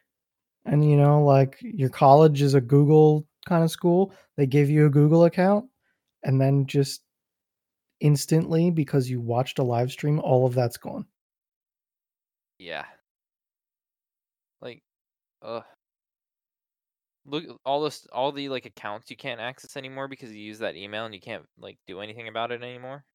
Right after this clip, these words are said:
Speaker 1: Or how about the people making a living on YouTube? And now their whole channel's just gone.
Speaker 2: At first, I thought Mar-, Markiplier, like, when I first read headlines, I thought Markiplier got banned, but, like,
Speaker 1: No.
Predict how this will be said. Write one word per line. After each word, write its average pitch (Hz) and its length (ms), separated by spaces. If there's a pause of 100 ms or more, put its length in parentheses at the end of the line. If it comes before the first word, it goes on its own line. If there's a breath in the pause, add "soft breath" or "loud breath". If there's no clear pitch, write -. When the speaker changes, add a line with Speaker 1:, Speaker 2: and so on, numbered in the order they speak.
(720)
Speaker 1:
Or 170 80
how 190 120
about 208 240
the 196 80
people 196 320
making 175 400
a 160 60
living 165 400
on 131 140
YouTube? 135 480 (1800)
And 143 160
now 135 180
their 139 340 (360)
whole 151 260
channel's 170 420
just - 320
gone. 202 360 (640)
Speaker 2:
At 104 140
first, 185 200
I 185 60
thought 135 220
Mar-, 101 320
Markiplier, 85 580
like, 110 160
when 120 120
I 123 80
first 156 320
read 110 220
headlines, 107 460
I 110 60
thought - 280
Markiplier 120 540
got 131 160
banned, 147 400
but, - 160
like, - 200
Speaker 1:
No. 147 440